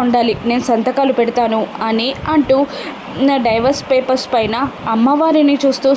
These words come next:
సంతకం పెట్టేస్తుంది అహల్య. "గౌతమ్, నువ్వు పెట్టు" అని యామిని అనగానే, "నేను పెట్టను" అంటాడు గౌతమ్. మళ్ళీ అందరూ షాక్ అవగా అహల్య గౌతమ్ దగ్గరికి వెళ్ళి, "మీరు సంతకం పెట్టండి, ఇది ఇద్దరి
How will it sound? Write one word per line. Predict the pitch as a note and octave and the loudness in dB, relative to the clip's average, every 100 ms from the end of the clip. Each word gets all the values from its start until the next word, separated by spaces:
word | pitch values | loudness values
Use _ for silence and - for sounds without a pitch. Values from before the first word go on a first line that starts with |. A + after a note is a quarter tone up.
| C4+ | 0
సంతకం | G#3 A#3 B3+ A#3+ | -2 -2 -2 0
పెట్టేస్తుంది | G#3 G3+ A3 - G3+ A3 - - | -2 -2 -4 -2 -2 -2 -4 -6
అహల్య. | A3+ A#3 A3 G3+ - - - - - - A#3 A#3+ | -4 0 0 0 -4 -18 -20 -18 -6 -4 0 2
"గౌతమ్, | A#3+ A#3+ B3 - A3 | 2 2 -2 -2 0
నువ్వు | A#3 C4 B3 | 2 2 2
పెట్టు" | A#3 B3+ A3 - | 0 2 0 -2
అని | G#3 A3 B3+ | -4 0 0
యామిని | A3+ B3 B3 A#3 - | 0 0 0 -2 -4
అనగానే, | G#3+ A3+ A#3 A#3+ B3 A3+ | -2 0 0 0 -2 -2
"నేను | A3 G#3+ | -2 -2
పెట్టను" | A3 G#3+ B3+ A#3+ G#3 - - - - A3+ | -2 -2 0 0 -2 -6 -20 -18 -8 -2
అంటాడు | A3+ A3+ G#3 B3 D4 - - - - C#4 C#4 A3+ | -2 0 0 0 -2 -10 -18 -18 -4 0 0 2
గౌతమ్. | A#3 A#3 B3 F#3+ - - G#3+ | 0 2 0 -2 -8 -16 -6
మళ్ళీ | A3+ B3 D#4 | -2 0 2
అందరూ | D4 B3 B3 B3+ | 2 2 2 0
షాక్ | - A3 G#3+ | 0 -2 0
అవగా | A#3+ A3+ A#3 - A3 | 0 0 -2 -4 -4
అహల్య | G#3+ A#3 A#3+ A3+ D4 - - - A3 | -2 0 2 0 -2 -10 -12 -8 -2
గౌతమ్ | B3 B3 C#4 C4 | 0 2 2 2
దగ్గరికి | A3+ A#3+ A#3 A#3 | 2 2 0 2
వెళ్ళి, | G#3+ A3 A#3 A#3 A3+ | 0 0 -2 -2 -2
"మీరు | G#3+ G#3 B3 B3 | 0 2 2 0
సంతకం | G#3+ - - B3+ G3+ | -2 -2 0 -2 0
పెట్టండి, | G#3+ G#3+ A#3+ G#3 A#3 C4 - - - - - - C4+ | -2 0 0 0 -2 -4 -8 -14 -16 -20 -16 -6 -4
ఇది | A3+ C4+ - | -2 -2 -4
ఇద్దరి | A#3 G3+ C4 | -4 0 0